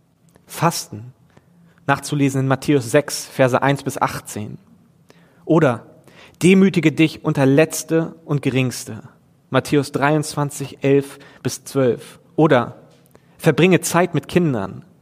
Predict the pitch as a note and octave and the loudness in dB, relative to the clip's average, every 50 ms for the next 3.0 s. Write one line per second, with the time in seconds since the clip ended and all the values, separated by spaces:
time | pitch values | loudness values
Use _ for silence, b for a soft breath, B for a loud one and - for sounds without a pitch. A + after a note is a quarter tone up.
0 | b b b b b b b b _ _ _ _ - C3 B2+ - - D3+ C#3 - | b b b b b b b b _ _ _ _ -4 -4 -2 0 0 0 0 0
1 | C#3+ C#3 C#3+ D3 D#3 D3+ - - C#3 B2 - C#3+ C3+ A#2 A#2 - A#2 - B2+ C#3 | 2 2 4 2 2 0 -2 -6 -8 -8 -6 -6 -6 -6 -6 -4 0 0 2 0
2 | C3+ - - C3 A2+ A#2+ - - - B2+ A#2 - - - - A2 G#2+ A2 A#2 | 0 -2 -6 -8 -8 -8 -8 -6 -6 -6 -6 -8 -12 -16 -16 -16 -16 -16 -18